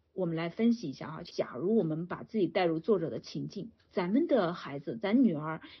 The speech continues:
要是到了青春期的时候，然后对着镜子说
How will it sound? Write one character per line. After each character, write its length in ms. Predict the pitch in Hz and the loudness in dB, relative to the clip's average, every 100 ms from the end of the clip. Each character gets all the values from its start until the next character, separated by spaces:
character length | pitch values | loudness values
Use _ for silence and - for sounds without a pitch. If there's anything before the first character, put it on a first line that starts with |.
| - | 0
要 120 | 202 | 0
是 280 | 196 190 175 - _ _ _ - | 0 -4 -4 -12 _ _ _ 4
到 140 | 220 | 6
了 100 | 185 | 6
青 260 | 185 - 214 | 4 2 2
春 220 | 226 208 | 2 0
期 220 | - 214 | -4 0
的 140 | 185 170 | 2 2
时 100 | 160 | -2
候， 80 | |
然 100 | 160 | -2
后 80 | 170 | -4
对 200 | 170 202 | 2 4
着 100 | 175 | 4
镜 200 | 160 196 | 2 0
子 120 | 151 | 0
说 300 | 151 160 156 | -2 -2 -4